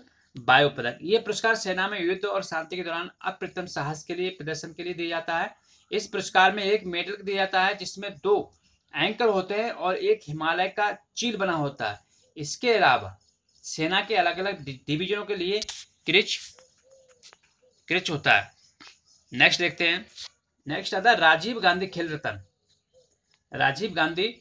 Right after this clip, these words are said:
खेल रत्न पुरस्कार, ये भारत में खेल के मामले में दिए जाने वाला सबसे प्रतिष्ठित पुरस्कारों में से एक है। बीते चार सालों में बेहतर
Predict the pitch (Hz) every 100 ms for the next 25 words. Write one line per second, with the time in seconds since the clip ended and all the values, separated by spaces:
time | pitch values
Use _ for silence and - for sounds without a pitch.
0 | _ _ _ - 185 190 - 185 - 143
1 | - 117 101 _ - _ _ _ - 165
2 | 214 160 - 233 220 214 - 185 202 226
3 | 196 175 170 185 180 185 180 170 170 170
4 | 185 - 185 - 220 - 151 185 180 220
5 | 214 - 160 - 165 160 160 151 160 151
6 | - 175 208 - _ _ _ - 123 143
7 | 185 254 - 208 190 - 165 165 170 190
8 | 147 139 147 - 165